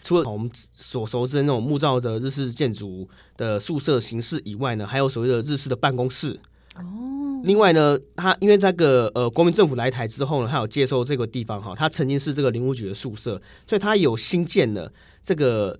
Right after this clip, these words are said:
Speaker 1: 呃，一栋这个眷村风格的两楼的宿舍。
Speaker 2: 嗯。
Speaker 1: 对，就有点像光复新村啊、中兴新村、省新新村那种两层楼的，呃，然后水泥形式眷村风格的，这样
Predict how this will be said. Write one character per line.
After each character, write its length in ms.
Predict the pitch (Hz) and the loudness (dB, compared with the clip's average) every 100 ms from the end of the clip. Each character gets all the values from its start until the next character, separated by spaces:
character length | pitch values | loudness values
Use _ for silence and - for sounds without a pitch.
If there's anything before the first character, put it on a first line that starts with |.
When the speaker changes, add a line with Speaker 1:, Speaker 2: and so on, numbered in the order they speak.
| - - | -16 -8
Speaker 1:
呃， 140 | 117 - | -6 -6
一 180 | 90 - | -10 -2
栋 300 | - 147 135 | 2 2 2
这 100 | 139 | -2
个 360 | 123 107 98 101 _ _ _ - | -2 -2 -4 -8 _ _ _ 0
眷 240 | 233 151 | 6 6
村 300 | 143 160 151 | 6 0 0
风 340 | 151 156 160 | 0 -2 -2
格 220 | 147 113 - | -2 -6 -8
的 220 | 95 120 - _ - | -12 -12 -16 _ -8
两 280 | 131 110 107 | -6 -4 -6
楼 220 | 98 98 | -6 -6
的 160 | 120 104 | -4 -4
宿 240 | - 117 | -4 -6
舍。 260 | - 120 92 - | -4 -4 -6 -10
Speaker 2:
嗯。 200 | 220 247 | -8 -2
Speaker 1:
对， 200 | 160 - | 0 0
就 220 | - 151 | 2 4
有 120 | 135 139 | 6 4
点 140 | 113 | 2
像 300 | 113 143 123 - _ _ | 0 0 0 -6 _ _
光 180 | - 151 | -2 0
复 140 | 170 | 2
新 180 | 160 160 | 2 2
村 240 | 151 165 156 | 2 2 2
啊、 240 | 147 147 | 2 2
中 200 | 147 160 | 0 0
兴 160 | 151 160 | 2 2
新 160 | 151 151 | 2 2
村、 140 | 156 | 2
省 160 | 143 123 | 0 0
新 100 | 147 | 0
新 160 | 147 | 0
村 140 | 139 143 | 0 2
那 160 | 147 | 2
种 240 | 123 101 98 _ | 2 -2 -8 _
两 180 | 120 113 | -8 -4
层 220 | 113 139 | -2 2
楼 220 | 175 110 | 2 2
的， 260 | 107 107 101 - _ | -2 -4 -6 -14 _
呃， 180 | - 117 95 | -10 -8 -6
然 120 | 117 | -2
后 320 | 156 139 120 - _ - | 0 2 2 -2 _ -12
水 220 | - 127 | -6 -4
泥 200 | 113 127 | -2 -2
形 320 | 139 - 117 | -2 -4 -4
式 380 | 127 - 131 98 - | -4 -4 -6 -8 -4
眷 180 | 190 139 | 0 0
村 200 | - 131 | 0 -2
风 240 | 131 131 | -2 -2
格 200 | 120 101 | -2 -8
的， 240 | 98 92 101 _ _ | -8 -10 -12 _ _
这 120 | 180 | -2
样 100 | 143 | -2